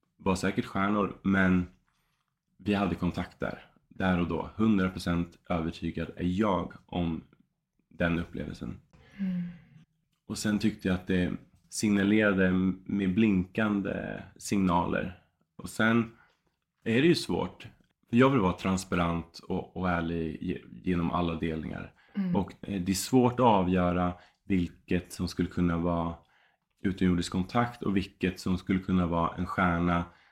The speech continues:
Speaker 1: som delvis, eh, täcks av molnen och, eh, blir synlig igen och liksom fejdar in och ut.
Speaker 2: Mm.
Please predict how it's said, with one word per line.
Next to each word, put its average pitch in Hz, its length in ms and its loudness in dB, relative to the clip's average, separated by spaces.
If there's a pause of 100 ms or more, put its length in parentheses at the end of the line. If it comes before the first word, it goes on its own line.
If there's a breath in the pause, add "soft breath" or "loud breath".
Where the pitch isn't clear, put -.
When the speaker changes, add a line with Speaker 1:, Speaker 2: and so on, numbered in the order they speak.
(160 soft breath)
Speaker 1:
som 85 460 -4
delvis, 87 840 0 (100)
eh, 87 180 -4
täcks - 400 -4
av 98 60 4
molnen 85 680 2 (100)
och, - 520 -8
eh, 87 260 -2 (100)
blir 95 160 -2
synlig 90 380 2
igen 98 280 2
och - 60 -2
liksom 90 220 -2
fejdar 90 360 0
in 90 220 2
och 98 80 -4
ut. 82 400 0 (200 soft breath)
Speaker 2:
Mm. 165 400 0